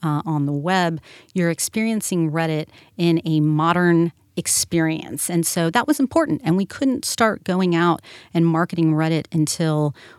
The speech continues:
we could confidently say, "Okay, you're gonna land on Reddit,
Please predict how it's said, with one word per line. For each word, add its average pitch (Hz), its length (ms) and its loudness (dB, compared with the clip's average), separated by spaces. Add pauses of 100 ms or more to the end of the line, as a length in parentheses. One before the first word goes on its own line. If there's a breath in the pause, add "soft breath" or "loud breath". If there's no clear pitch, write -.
(140 loud breath)
we 180 120 2
could - 180 -6
confidently 180 640 -2
say, 156 340 -2
"Okay, 220 180 -4
you're 156 180 -2
gonna 175 180 -2
land 160 280 0
on 208 140 -2
Reddit, 151 320 0